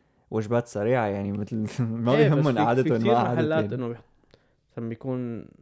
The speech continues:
Speaker 2: في مطعم جاك أسترز، ما كتير مشهور هو، بس عنا هون، بتعرفه.
Speaker 1: مم.
Speaker 2: إيه، كنت قاعد على كرسي خشب ما له ركاية ظهر، عرفت كيف؟ يعني، أنا ب-، بدي، بدي أخلص أكلي وأقوم، ماني مرتاح.
Speaker 1: <laughs> ما فيك تسند حتى.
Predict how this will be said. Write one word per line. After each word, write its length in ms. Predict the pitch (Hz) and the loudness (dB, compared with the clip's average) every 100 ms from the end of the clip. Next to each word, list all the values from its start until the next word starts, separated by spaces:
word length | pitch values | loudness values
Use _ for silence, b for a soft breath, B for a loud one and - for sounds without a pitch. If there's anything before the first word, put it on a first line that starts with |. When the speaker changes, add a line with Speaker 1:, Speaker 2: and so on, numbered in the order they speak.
| - | -20
Speaker 2:
في 240 | - 73 | -20 -16
مطعم 380 | 90 120 117 113 | -12 -12 -8 -8
جاك 260 | 113 113 107 | -8 -8 -8
أسترز، 560 | 113 - 110 120 - - | -8 -8 -8 -10 -16 -10
ما 140 | 123 | -10
كتير 220 | 123 117 | -6 -6
مشهور 300 | 107 - 107 | -6 -8 -10
هو، 140 | 104 104 | -6 -8
بس 180 | 107 | -10
عنا 220 | 107 107 107 | -12 -10 -10
هون، 220 | 104 110 _ | -12 -14 _
بتعرفه. 400 | 117 113 - 113 - - | -8 -8 -8 -18 -10 -2
Speaker 1:
مم. 220 | 120 110 - - | -2 -2 -6 -14
Speaker 2:
إيه، 60 | |
كنت 220 | 117 127 | -10 -6
قاعد 260 | 127 135 127 | -2 -2 -2
على 140 | 120 | -4
كرسي 260 | 117 135 135 | -6 -8 -6
خشب 240 | 135 135 | -4 -2
ما 80 | 123 | 0
له 80 | 131 | 0
ركاية 340 | 123 - 123 120 | -2 -4 -4 -4
ظهر، 380 | 120 117 110 | -4 -6 -6
عرفت 240 | 107 113 - | -10 -12 -6
كيف؟ 180 | 131 117 | -4 -4
يعني، 200 | 107 120 | -4 -4
أنا 100 | 117 | -6
ب-، 180 | 120 139 _ - _ | -8 -16 _ -20 _
بدي، 280 | 131 131 131 | -10 -6 -6
بدي 400 | 139 139 143 131 | -8 -16 -8 -6
أخلص 300 | 120 175 170 | -2 -2 0
أكلي 260 | 180 180 151 | -4 -2 -2
وأقوم، 640 | 135 165 156 113 110 120 | 0 0 -2 -4 -6 -4
ماني 200 | 139 156 | -2 0
مرتاح. 420 | 135 127 135 123 | -2 -2 -2 -2
Speaker 1:
<laughs> 240 | 254 151 135 | -2 -2 0
ما 100 | 131 | -2
فيك 120 | 135 | -2
تسند 360 | 143 - 120 | -4 -2 -2
حتى. 320 | 127 123 - | -2 -4 -6